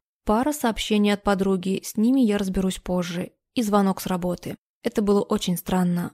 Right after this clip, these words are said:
Мой босс, пусть и тот ещё самодур, раньше никогда не тревожил нас на выходных. Я набрала номер начальника, не понимая, что ему могло понадобиться в выходные. Меня ожидал настоящий поток отборной брани. Пришлось даже убрать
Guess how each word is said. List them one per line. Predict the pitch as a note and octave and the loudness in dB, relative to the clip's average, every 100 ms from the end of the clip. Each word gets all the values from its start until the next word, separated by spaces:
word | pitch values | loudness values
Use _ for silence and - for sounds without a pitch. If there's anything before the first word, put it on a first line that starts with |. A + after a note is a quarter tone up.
| - | 0
Мой | G#3 G#3 | 4 4
босс, | F#3+ A3 C4+ - | 4 4 4 -2
пусть | - A3+ - - | 0 0 0 -4
и | |
тот | G#3+ B3+ A3+ | 0 2 2
ещё | F#3+ G3 | 0 -2
самодур, | - G3 G3+ B3 C4+ | 0 0 0 -2 -2
раньше | A3 G#3+ A3 - | -2 0 2 2
никогда | C#4+ C#4+ A3 G3+ | 0 0 0 2
не | G3+ | 2
тревожил | G#3 G3 F#3+ F#3+ G#3 | 0 0 0 0 0
нас | G3 F#3+ | 0 -2
на | G#3 | -2
выходных. | G#3 - B3 B3 G3 - _ _ - | -2 -2 0 2 0 -4 _ _ 0
Я | G3+ C#4 | 2 4
набрала | C4 G#3+ G#3 | 6 6 6
номер | G3+ G3 F#3+ | 6 4 4
начальника, | F#3+ F#3 A3+ B3 C4+ - | 2 0 2 2 2 4
не | B3 A3 | 4 4
понимая, | G#3+ A#3+ B3 G#3 F#3 | 4 4 4 4 2
что | - G3 | 0 2
ему | G3 | 4
могло | G3 G3 G3 | 4 2 0
понадобиться | G3 F#3+ G3+ A3 A#3+ A#3+ | 2 2 2 0 0 0
в | |
выходные. | G#3+ - A3 F#3+ F#3+ F#3 - _ | 0 0 0 2 2 0 -4 _
Меня | G#3+ A3 G3+ | 6 6 6
ожидал | - F#3+ F#3+ F#3 A#3 C#4+ C#4 | 2 -2 0 2 2 2 0
настоящий | C4+ - B3+ A#3+ G#3+ - | 0 2 2 2 2 -2
поток | F#3+ F3+ - A3+ - | -4 -4 -2 -2 -2
отборной | A3 F#3+ G3 F#3 F#3+ | -2 0 0 2 2
брани. | F#3 F#3+ F#3 F3 F3 - _ _ | 2 2 2 0 -4 -8 _ _
Пришлось | B3 A#3 A3+ A3 G3 | 0 2 2 2 2
даже | G#3+ A#3+ G#3+ G3+ | 2 2 0 0
убрать | G#3+ G3+ G3+ G3 | 2 2 2 0